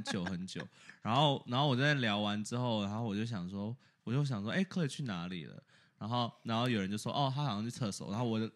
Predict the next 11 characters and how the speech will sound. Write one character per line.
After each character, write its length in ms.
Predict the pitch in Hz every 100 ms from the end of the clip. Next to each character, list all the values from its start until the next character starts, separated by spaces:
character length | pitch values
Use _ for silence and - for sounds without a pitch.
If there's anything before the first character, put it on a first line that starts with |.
| -
我 100 | 110
的 80 | 110
那 60 |
个 80 | 131
alarm 440 | 107 104 117 117 107
就 60 |
醒 840 | 113 - - - - - 110 90
了， 600 | - 202 240 247 240 233 202
<laughs> 0 |
厕 120 | 254 349 131
所。 320 | 480 - -